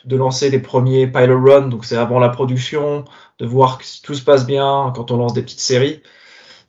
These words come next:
Euh, ça, ça a été une question vraiment, euh, majeure. Euh, ça a été un, un, un enjeu majeur au niveau de la fabrication. Euh, et on a trouvé la, la, la formule gagnante, ce qui, ce qui nous permet de, de, de lancer ce produit.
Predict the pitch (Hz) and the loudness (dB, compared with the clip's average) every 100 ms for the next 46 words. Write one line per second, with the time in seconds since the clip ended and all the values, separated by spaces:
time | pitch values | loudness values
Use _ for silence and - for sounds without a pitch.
0 | - 120 120 - 131 127 113 135 131 120 | -6 -4 -4 -2 -2 -2 -2 0 2 2
1 | 127 127 - 139 120 117 131 135 123 110 | -2 -4 -2 -4 0 2 2 2 2 0
2 | 107 101 - _ _ _ _ _ _ _ | -2 -6 -10 _ _ _ _ _ _ _
3 | _ _ 131 135 120 113 - - - 120 | _ _ 0 4 4 0 -6 -20 -14 -12
4 | 113 - 110 113 113 117 120 117 127 123 | -10 -8 -6 -4 -4 -2 -2 2 4 4
5 | 143 135 131 127 131 120 113 120 123 117 | 4 2 2 2 2 0 0 -2 0 -2
6 | 113 113 - 107 - - - - - - | -4 -6 -8 -12 -14 -20 -20 -20 -20 -20
7 | _ _ - 117 107 101 - 104 - - | _ _ -8 -6 -6 -8 -12 -14 -16 -6
8 | 117 110 113 - 127 127 117 117 110 127 | -2 0 -2 0 4 6 6 4 2 -2
9 | 120 117 117 110 123 127 - - - - | -2 -2 -2 -4 -4 -6 -8 -12 -18 -16
10 | 131 - - 120 120 113 127 123 110 107 | -16 -14 -10 -8 -6 -2 0 0 -2 -4
11 | 123 120 117 127 - 123 117 | -2 -4 -2 -6 -2 -2 -2